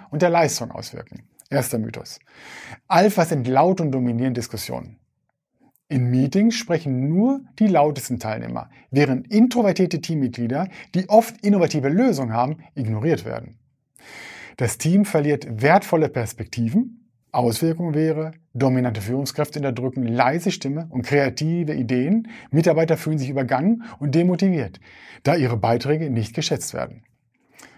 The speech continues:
Zweiter Mythos. Empathie ist Schwäche und Härte bringt Respekt. Ein Mitarbeiter macht einen Fehler und wird gnadenlos öffentlich kritisiert.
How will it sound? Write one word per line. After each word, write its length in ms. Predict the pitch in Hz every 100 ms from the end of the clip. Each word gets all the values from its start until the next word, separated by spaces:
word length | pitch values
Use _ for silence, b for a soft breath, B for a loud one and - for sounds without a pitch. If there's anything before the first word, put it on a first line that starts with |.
| b
Zweiter 280 | 190 196 151
Mythos. 440 | 120 117 117 - _
Empathie 480 | 165 165 165 190 190
ist 200 | 160 -
Schwäche 380 | 160 175 170 139
und 140 | 131
Härte 340 | 95 139 143
bringt 220 | 123 135 131
Respekt. 540 | 120 - 98 - - _ _ _ _ B B B B B B B
Ein 160 | 135 139
Mitarbeiter 420 | 185 226 220 208
macht 160 | 190 175
einen 140 | 170
Fehler 300 | - 135 123
und 180 | 135 120
wird 200 | 131 -
gnadenlos 960 | 139 143 175 185 185 160 147 143 117 139
öffentlich 360 | 123 123 107
kritisiert. 600 | - 110 101 95 - -